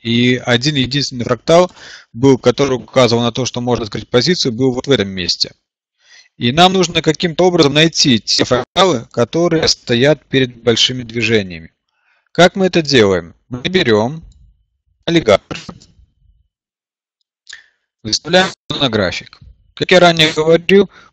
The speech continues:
области, где у нас переплетение линий аллигатора происходит, это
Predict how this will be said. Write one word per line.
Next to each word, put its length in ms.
области, 680
где 440
у 100
нас 260
переплетение 680
линий 200
аллигатора 380
происходит, 580
это 580